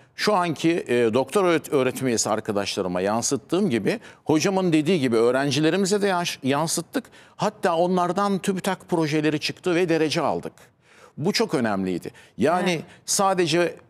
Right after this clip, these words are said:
Speaker 1: bir, belli bir perspektiften bakmıyoruz mesleğe. Bu içerisinde malzemenin olduğu, aletin olduğu, cihazların olduğu, teknolojinin
Speaker 2: Evet.
Speaker 1: olduğu müthiş bir meslek.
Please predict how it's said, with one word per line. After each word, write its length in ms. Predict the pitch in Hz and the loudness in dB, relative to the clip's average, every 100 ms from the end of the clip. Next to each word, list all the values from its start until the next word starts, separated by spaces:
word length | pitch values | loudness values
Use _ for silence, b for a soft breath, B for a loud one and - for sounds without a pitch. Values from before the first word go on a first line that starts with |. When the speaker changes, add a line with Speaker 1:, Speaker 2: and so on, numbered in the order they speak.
| - | -14
Speaker 1:
bir, 480 | 117 127 202 165 117 | -6 0 0 0 0
belli 300 | 147 180 170 | 0 0 0
bir 180 | 165 139 | 0 -2
perspektiften 1000 | 147 151 - 165 151 - 139 156 147 143 | -4 -4 -2 -4 -4 -6 -4 -2 0 0
bakmıyoruz 600 | 135 - 127 117 107 107 | 0 0 0 2 2 0
mesleğe. 580 | 101 95 - 95 87 87 b b | -2 -2 0 0 -2 -6 b b
Bu 320 | 120 147 160 147 B | 0 2 2 -2 B
içerisinde 640 | 127 - 160 156 156 160 | -4 0 0 0 -2 0
malzemenin 640 | 156 151 151 139 151 151 151 | 2 2 0 0 0 0 0
olduğu, 340 | 151 143 135 131 | 0 0 0 0
aletin 460 | 135 143 139 175 | 2 2 0 0
olduğu, 360 | 147 135 120 135 | 0 0 0 -2
cihazların 600 | 110 120 123 101 123 127 | 0 0 0 0 0 0
olduğu, 360 | 113 110 113 113 | 0 0 0 -2
teknolojinin 680 | 120 104 107 107 104 127 113 | -2 -4 -2 -2 -2 -2 0
Speaker 2:
Evet. 200 | 107 95 | 0 0
Speaker 1:
olduğu 120 | 156 | 2
müthiş 520 | 175 202 240 190 131 | 2 0 0 -2 -2
bir 100 | 127 | -2
meslek. 500 | 110 101 - 101 - | 0 -2 -4 -6 -8